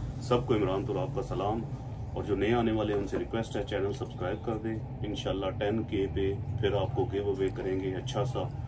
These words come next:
और थोड़े ज़्यादा सूट्स होंगे, ठीक है जी। अभी ये, अ, जिसकी वीडियोज़ हम बना रहे हैं, ये इनकी repeats नहीं आएंगी अभी,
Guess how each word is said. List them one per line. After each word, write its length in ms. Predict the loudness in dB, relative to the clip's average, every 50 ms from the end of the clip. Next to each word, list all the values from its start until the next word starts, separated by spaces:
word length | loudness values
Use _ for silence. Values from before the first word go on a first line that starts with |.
| -6 -6 -6 -6 -6 -6 -6 -4 -4 -2
और 280 | -2 -2 -2 -2 -4 -4 -4 -4 -4 -4 -4 -4 -6 -6 -6 -4 -2
थोड़े 180 | -2 0 0 0
ज़्यादा 260 | 0 -2 -2 0 -2
सूट्स 340 | -2 -4 -4 -6 -6 -4 -4
होंगे, 240 | -4 -4 -4 -6 -6 -6 -4
ठीक 140 | -4 -4 -2
है 80 | -2 -2
जी। 140 | -2 -2 -6 -6 -8 -10 -8 -8 -8 -8 -8 -8 -8 -8 -8 -6 -4 -2
अभी 220 | 0 2 4 4 4 6
ये, 180 | 6 6 6 6 6 4
अ, 400 | 2 -2 -2 2 4 6 6 6 4 2
जिसकी 260 | -2 -4 -4 -2 -2
वीडियोज़ 420 | 0 0 0 2 4 4 4 4 4
हम 120 | 4 4
बना 280 | 4 4 4 4 4 6
रहे 200 | 8 8 10 10
हैं, 480 | 8 6 4 0 -4 -6 -8 -4 0 4
ये 120 | 6 6
इनकी 240 | 6 6 4 4 4
repeats 480 | 4 4 4 4 2 2 2 0 0 2
नहीं 140 | 2 2 2
आएंगी 340 | 0 -2 -2 -4 -4 -4 -4
अभी, 200 | -4 -4 -6